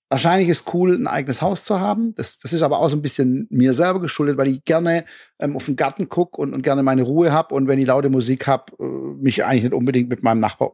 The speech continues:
drunter abstimmen will. So, hat wieder was mit Unabhängigkeit zu tun. Ich find's persönlich auch geil, vielleicht noch ein Haus irgendwo anders zu besitzen, wo man sagt, da ist ein Ort, äh, an den kann ich mich total zurückziehen, der bedeutet für mich Urlaub, der bedeutet für mich Abwesenheit.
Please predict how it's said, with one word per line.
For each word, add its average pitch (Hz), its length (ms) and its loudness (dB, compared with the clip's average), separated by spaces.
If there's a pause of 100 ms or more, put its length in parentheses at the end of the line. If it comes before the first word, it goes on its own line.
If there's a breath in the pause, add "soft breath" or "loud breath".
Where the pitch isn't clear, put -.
drunter 113 320 0
abstimmen - 380 -4
will. 90 180 -2 (680)
So, - 280 -2
hat 143 140 0
wieder 214 120 6
was 196 140 0
mit 180 80 0
Unabhängigkeit 131 640 2
zu 117 80 -10
tun. 104 240 -10 (680 loud breath)
Ich 196 180 2
find's 214 240 0
persönlich 170 400 2
auch 147 140 0
geil, 156 260 2
vielleicht 147 240 2
noch 147 80 0
ein 123 80 0
Haus 135 180 2
irgendwo 123 240 0
anders 185 260 2
zu 165 120 -10
besitzen, 160 420 -2
wo 143 60 0
man 135 140 2
sagt, - 220 -2
da 143 60 2
ist - 220 -2
ein 139 60 -4
Ort, - 340 -2
äh, 131 220 -2
an 120 100 0
den 131 100 4
kann 127 120 2
ich - 20 2
mich 120 80 0
total 151 340 -2
zurückziehen, 147 420 -4
der 135 100 2
bedeutet 127 440 0
für - 100 -8
mich - 160 -2
Urlaub, 143 280 2
der 123 80 0
bedeutet 120 400 0
für - 80 -12
mich 123 160 -6
Abwesenheit. 127 720 -2